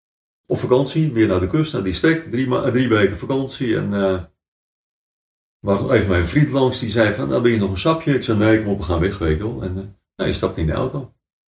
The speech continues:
Als ik een stapje had genomen, was mijn leven anders gelopen. Waarom? Wij op de snelweg.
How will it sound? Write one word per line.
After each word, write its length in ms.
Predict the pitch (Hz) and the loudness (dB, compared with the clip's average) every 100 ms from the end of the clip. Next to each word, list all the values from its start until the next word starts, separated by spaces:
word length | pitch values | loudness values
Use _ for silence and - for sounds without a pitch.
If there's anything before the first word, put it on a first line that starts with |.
| _ _ _ _ | _ _ _ _
Als 200 | - 110 | -10 -8
ik 60 | 117 | -4
een 80 | |
stapje 320 | 110 165 160 131 | 0 2 2 0
had 120 | 113 | 0
genomen, 300 | 135 156 117 | 0 2 2
was 160 | 95 | 0
mijn 200 | 98 90 | 0 0
leven 240 | 85 80 - | 2 0 0
anders 200 | 120 147 | -6 -6
gelopen. 420 | - 104 87 - _ _ _ _ | -4 -2 -4 -8 _ _ _ _
Waarom? 420 | 120 135 165 156 | 4 6 4 2
Wij 260 | 123 139 117 | 2 4 4
op 60 | |
de 60 | - | 2
snelweg. 640 | - 151 127 92 - - | 2 4 6 4 -2 -12